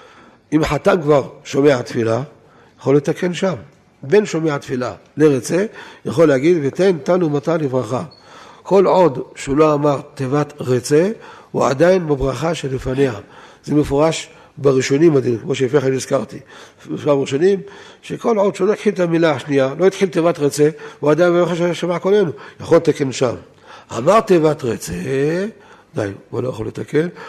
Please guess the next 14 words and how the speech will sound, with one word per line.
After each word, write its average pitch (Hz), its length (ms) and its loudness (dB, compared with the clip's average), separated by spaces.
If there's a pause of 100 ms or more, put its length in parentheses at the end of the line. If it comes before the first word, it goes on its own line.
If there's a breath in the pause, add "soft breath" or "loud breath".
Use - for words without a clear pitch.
(180 loud breath)
חוזר 147 320 2
וחזר 143 420 2
לברך 131 440 0
עלינו, 151 560 0 (360 loud breath)
ממשיך 190 280 -4
תקע 127 220 -6
בשופר, 156 760 -4
הכל 208 360 0 (260 loud breath)
כפי 156 300 4
הסדר. 131 440 2 (580 loud breath)
לא 160 80 2
יכול 208 220 2
להגיד 170 240 0
שמה, 131 260 4